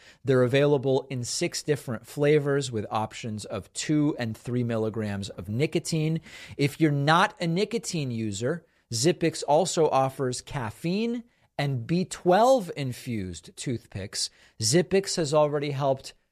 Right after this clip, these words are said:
tens of thousands of customers ditch the cigarettes, ditch the vapes. They might be able to help you too. If you're a smoker or a vapor, give Zippix toothpicks a try. Your lungs will thank you.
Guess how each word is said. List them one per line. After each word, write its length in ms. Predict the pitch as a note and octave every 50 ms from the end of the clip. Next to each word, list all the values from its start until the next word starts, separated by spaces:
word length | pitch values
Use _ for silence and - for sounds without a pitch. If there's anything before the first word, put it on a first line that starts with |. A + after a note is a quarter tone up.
| _ _ -
tens 460 | - - - A3 A#3 A#3+ B3+ A3 F3
of 100 | F3 -
thousands 480 | - - D3+ C#3 C#3 C3+ B2+ C3+ A#2+ A#2+
of 120 | A2 -
customers 520 | - C3 A#2+ - - B2+ A2 G#2+ G#2 - - _ _ _ _ - A2+ A2+ G#2+
ditch 380 | G#2 D#3+ G3+ A3+ G#3 - -
the 100 | - A3+
cigarettes, 720 | F#3 - - - E3+ D#3+ C3+ D3 C#3 C3+ C3 B2+ - - -
ditch 520 | - A#2 A2+ G2 C3+ D#3 F#3 F#3 - - -
the 100 | F#3 E3+
vapes. 540 | C3+ A#2+ B2 A2+ A2 A2+ - - - - - _ _ _ _ _ _ _ - -
They 120 | A#2+ B2
might 240 | A2 A#2+ B2+ B2+ B2
be 140 | C#3 B2+ A#2
able 220 | A#2 A2+ B2 B2
to 100 | G2+ A#2+
help 240 | A2 A2 A2 G#2 -
you 140 | B2 C3+ C#3
too. 340 | - - C#3+ A2+ A2 A#2 - _ _ _ _ -
If 160 | B2 A#2 -
you're 180 | C#3 D3 D3
a 60 | C#3 B2+
smoker 600 | - - - D3 C#3 C#3+ D3+ D#3+ D#3 - F3+ F3+
or 280 | - - C#3+ C3 B2+ A#2
a 60 | A2
vapor, 640 | G#2 G2+ A#2+ B2 C#3 D#3 - - G#2 D#2 D2 D#2+ F#2+ G2 -
give 180 | B2+ C3+ D3+ D3
Zippix 600 | D3 B2 A#2 C#3 C#3+ C3+ - D#3 C#3+ - - -
toothpicks 580 | - - C#3+ C3+ - - - C3 C3 - -
a 40 | B2+
try. 520 | G#2 - - C3+ A#2+ A#2 A#2+ A#2+ A#2+ A#2+ A#2+ _ _ _ -
Your 240 | - G#2+ A2+ G#2+ G2+
lungs 520 | G2+ G2+ G#2+ A2 A#2 B2 C3 C3+ C3+ B2 -
will 220 | - B2+ A2+ G#2+
thank 480 | - - _ - C#3+ C#3 D#3 F3+ E3 -
you. 300 | B2+ G#2 F#2+ F#2+ F#2+